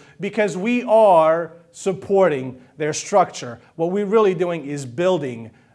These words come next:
um, their empires with our bricks. All right? Anytime you share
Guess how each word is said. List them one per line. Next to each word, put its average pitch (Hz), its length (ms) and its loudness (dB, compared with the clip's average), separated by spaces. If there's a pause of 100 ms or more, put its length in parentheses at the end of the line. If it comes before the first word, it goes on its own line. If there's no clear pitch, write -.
(120)
um, 123 320 -8 (200)
their 185 380 2
empires 139 800 -6
with 147 320 -6
our 147 320 -4
bricks. 127 680 -12 (1000)
All 120 100 -14
right? 147 320 -10 (220)
Anytime 262 580 0
you 233 120 0
share 208 640 0